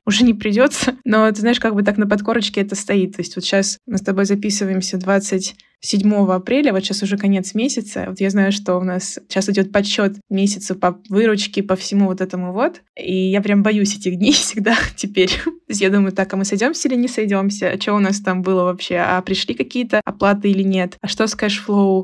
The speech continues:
А как оно выглядит сейчас?» Потому что я знаю какую-то одну часть, но по факту щас уже супер непредсказуемая история с задержками оплат. И, ну, вроде хочется и навстречу идти там клиентам, вроде хочется говорить, что все окей, можете там разделить какую-то оплату там на два месяца, потому что я понимаю, что как бы в жопе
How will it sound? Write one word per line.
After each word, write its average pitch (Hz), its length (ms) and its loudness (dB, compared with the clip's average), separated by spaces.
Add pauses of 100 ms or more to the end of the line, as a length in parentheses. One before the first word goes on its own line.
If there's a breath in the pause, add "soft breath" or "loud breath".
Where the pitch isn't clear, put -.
А 202 100 -2
как 214 280 0
оно 202 180 4
выглядит 190 400 2
сейчас?» 185 580 -4
Потому 202 220 0
что 202 180 0
я 214 140 4
знаю 208 240 4
какую-то 202 320 -2
одну 214 220 2
часть, 208 520 0
но 208 160 -2
по 214 60 -4
факту 214 640 0
щас - 260 -6
уже 196 440 0 (260)
супер 208 280 -4
непредсказуемая 202 720 0
история 190 340 -2
с 185 40 -6
задержками 185 520 -2
оплат. 254 500 0 (120)
И, 190 520 -2 (220)
ну, 262 100 4
вроде 220 220 4
хочется 208 400 -2
и - 20 2
навстречу 247 540 0
идти 233 200 -6
там 190 180 0
клиентам, 190 580 -2
вроде 180 220 -6
хочется - 400 -8
говорить, 180 220 -6
что - 240 -8
все - 220 -6
окей, 202 640 -2
можете - 360 -8
там 170 320 -6
разделить 190 640 -2
какую-то 202 420 -4
оплату 196 400 0
там 190 140 -6
на 185 80 -4
два 185 140 -6
месяца, 185 240 -4
потому - 60 -8
что - 120 -4
я 185 60 0
понимаю, 185 400 -2
что - 180 -12
как 175 100 -8
бы 175 100 -12
в - 40 -20
жопе - 80 -6